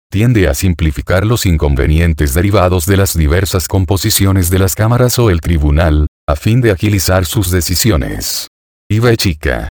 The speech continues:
Que este temperamento, en consecuencia, autoriza a suponer tal como lo sostiene el señor Procurador General A F S cuatro B chica tea que la norma del artículo trigésimo tercero de la Ley Orgánica del Poder Judicial modificado según Ley ochocientos veintidós,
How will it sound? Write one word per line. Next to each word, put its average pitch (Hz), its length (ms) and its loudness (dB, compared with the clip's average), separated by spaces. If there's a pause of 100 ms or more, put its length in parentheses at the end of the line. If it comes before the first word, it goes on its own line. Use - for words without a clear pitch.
(320)
Que 85 220 0
este 92 240 -2
temperamento, 90 840 0 (200)
en 95 140 0
consecuencia, 87 840 0 (200)
autoriza 90 600 0
a 87 60 0
suponer 85 520 -2
tal 107 300 0
como 85 220 0
lo 76 120 2
sostiene 90 600 0
el 87 100 0
señor 80 400 0
Procurador 85 680 0
General 87 440 0
A 90 100 2
F 98 300 0
S 95 220 -2
cuatro 98 400 2
B 78 160 -2
chica 85 280 -2
tea 107 300 2
que 113 100 2
la 101 140 0
norma 113 300 2
del 107 140 2
artículo 104 540 0
trigésimo 80 600 0
tercero 95 500 0
de 107 120 0
la 71 100 0
Ley 73 180 0
Orgánica 92 600 0
del 92 180 0
Poder 73 280 -2
Judicial 95 640 0
modificado 101 720 0
según 85 400 0
Ley 98 200 2
ochocientos 92 720 0
veintidós, 92 920 0